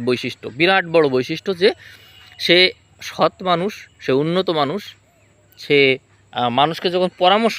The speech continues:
দেয়, তখন সে তার ভিতরে কোনো কপটতা রাখে না, সে একেবারে, আম, আহ, হৃদয় থেকেই দিয়ে থাকে পরামর্শটা।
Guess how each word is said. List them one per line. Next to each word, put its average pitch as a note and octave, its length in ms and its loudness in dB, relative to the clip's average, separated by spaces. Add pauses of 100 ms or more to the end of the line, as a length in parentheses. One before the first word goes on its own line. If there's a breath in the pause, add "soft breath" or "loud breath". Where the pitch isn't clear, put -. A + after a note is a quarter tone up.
দেয়, A#2+ 240 2 (320)
তখন G#3 320 0 (100)
সে E3 240 -2 (200)
তার D#3+ 220 0
ভিতরে E3+ 320 -2 (340 soft breath)
কোনো F3+ 240 -2
কপটতা G3 520 0
রাখে A#2+ 240 0
না, G2+ 120 -10 (640)
সে - 220 0
একেবারে, D#3+ 480 4
আম, B2 800 -4 (100)
আহ, A2+ 160 0 (360)
হৃদয় F3+ 340 4
থেকেই F#3+ 320 0
দিয়ে C#3+ 180 2
থাকে B2 240 -4 (100)
পরামর্শটা। A#2 580 -2